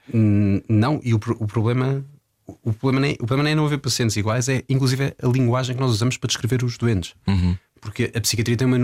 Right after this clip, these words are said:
Speaker 1: uma terminologia muito própria. E, inclusive, e, e, e até ressalvando,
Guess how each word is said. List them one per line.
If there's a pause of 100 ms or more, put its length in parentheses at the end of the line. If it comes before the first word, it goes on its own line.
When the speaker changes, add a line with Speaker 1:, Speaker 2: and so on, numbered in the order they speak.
Speaker 1:
uma
terminologia
muito
própria. (540)
E,
inclusive,
e,
e,
e
até
ressalvando,